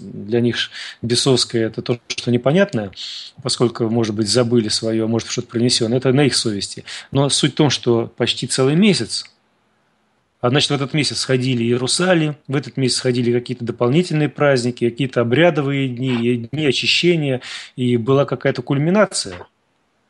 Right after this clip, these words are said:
А где она раньше, позже, на какой день, это уже другой вопрос. Поэтому давайте не будем упираться, что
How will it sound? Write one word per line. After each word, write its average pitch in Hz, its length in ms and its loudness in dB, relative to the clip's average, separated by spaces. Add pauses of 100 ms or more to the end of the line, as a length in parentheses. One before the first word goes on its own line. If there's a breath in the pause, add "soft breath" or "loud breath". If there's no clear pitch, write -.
(180)
А 117 120 0
где 143 300 4
она 139 160 2
раньше, 139 340 0
позже, 117 540 0
на 117 120 -4
какой 127 320 0
день, 131 220 0
это 127 140 -2
уже 117 120 -2
другой 160 280 4
вопрос. 104 480 -2
Поэтому 135 420 0
давайте 156 360 0
не 131 100 2
будем 123 260 2
упираться, 131 460 2
что 113 320 -2